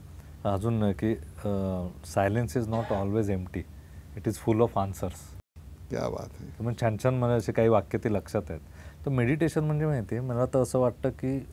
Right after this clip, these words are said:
Speaker 1: doing nothing ठरवून ना, तुम्ही दिवसातला, झेनचे एक तुम्हाला सुंदर वाक्य सांगतो, झेन
Speaker 2: हम्म.
Speaker 1: फिलॉसॉफीमधलं,
Speaker 2: हम्म.
Speaker 1: की तुम्ही दिवसात मिनिमम वीस मिनिटं मेडिटेशन करा आणि if you are too busy,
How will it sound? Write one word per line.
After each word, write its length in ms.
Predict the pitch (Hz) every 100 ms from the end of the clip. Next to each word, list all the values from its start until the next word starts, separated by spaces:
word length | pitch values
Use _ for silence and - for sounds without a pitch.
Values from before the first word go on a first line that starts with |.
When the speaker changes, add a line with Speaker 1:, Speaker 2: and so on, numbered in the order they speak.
| - - -
Speaker 1:
doing 320 | 113 113 156 139
nothing 320 | 113 127 104 -
ठरवून 260 | 107 120
ना, 160 | 107 98 - - -
तुम्ही 160 | 117 117
दिवसातला, 560 | 107 - 117 - 117 123 - - - 107
झेनचे 400 | 110 131 143 151
एक 140 | 143 -
तुम्हाला 220 | 127 127
सुंदर 320 | - 104 107
वाक्य 320 | 101 80 -
सांगतो, 260 | 92 90 85
झेन 200 | 101 107
Speaker 2:
हम्म. 120 | 117
Speaker 1:
फिलॉसॉफीमधलं, 680 | 98 95 - - 87 87 101
Speaker 2:
हम्म. 460 | - - - - -
Speaker 1:
की 80 | 123
तुम्ही 460 | - 123 131 151 151 - - -
दिवसात 320 | 113 104 139 135
मिनिमम 460 | 120 110 120 131 139
वीस 240 | 113 127 -
मिनिटं 240 | 117 123
मेडिटेशन 520 | 113 104 101 98 101
करा 260 | 92 87 90 - - - -
आणि 160 | 110 117
if 180 | - 131
you 80 |
are 140 | 123 139
too 220 | 147 123
busy, 200 | 101